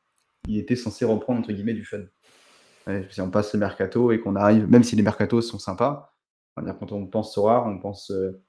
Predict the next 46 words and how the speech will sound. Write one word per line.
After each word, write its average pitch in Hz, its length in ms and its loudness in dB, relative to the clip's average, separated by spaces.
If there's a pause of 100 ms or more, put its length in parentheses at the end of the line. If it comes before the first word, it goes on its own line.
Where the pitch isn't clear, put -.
aligner 107 280 0
des 104 120 -4
Game 101 180 -4
Week, 123 240 2
aligner 101 240 -8
des, 95 140 -12
ses 95 200 -12
joueurs, 117 340 -2
et 101 60 -8
donc 95 140 -12
c'est - 80 -18
censé 113 200 -4
être 107 120 -2
le 113 40 -2
moment 107 240 0
le 113 80 -2
plus 110 120 -12
sympa, 117 440 -2
et, 92 200 -16 (640)
et 95 220 -4
c'est 95 180 -8
étonnant 107 280 0
que, 98 380 -4
je - 60 -20
trouve 101 120 -10
ça 98 100 -6
marrant 95 160 -2
de, 95 260 -6 (840)
de 104 100 -2
voir 104 160 0
que 107 100 -2
ça - 140 -4
commence 104 340 -2
à 98 40 -4
être 92 120 -12
lassant 101 300 -6
pour 104 180 -8
lui, 101 260 -8
euh, 92 40 -8 (720)
euh, 104 320 -6 (100)
alors - 200 -8
que - 60 -20
c'est 104 100 -10
la 95 80 -4
reprise, 120 300 -4
quoi. - 300 -8